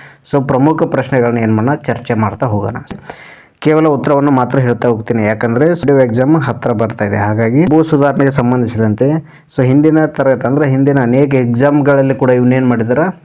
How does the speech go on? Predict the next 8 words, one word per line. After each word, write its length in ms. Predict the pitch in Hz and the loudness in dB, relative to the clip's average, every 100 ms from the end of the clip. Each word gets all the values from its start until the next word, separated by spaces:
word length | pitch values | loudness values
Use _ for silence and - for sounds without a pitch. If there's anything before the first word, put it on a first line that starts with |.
| - | -4
so 340 | 147 175 170 | -2 -2 -2
ರಿಪೀಟ್ 300 | 120 123 131 | -2 0 0
ಆಗಿರ್ತಕ್ಕಂಥ 560 | 127 123 110 107 113 107 | 0 0 -2 -4 -4 -4
ಪ್ರಶ್ನೆ 400 | 110 107 - 131 | -6 -6 -2 -2
ಕೂಡ 200 | 123 135 | 0 0
ಇವಾಗಿರ್ತವು. 760 | 156 120 113 110 117 113 139 - - - - _ - | 2 0 0 -2 -2 -2 -2 -4 -18 -20 -20 _ 0
So 80 | 165 | 4
ಮತ್ತೆ 520 | 160 160 202 226 - | 4 2 -2 -2 -8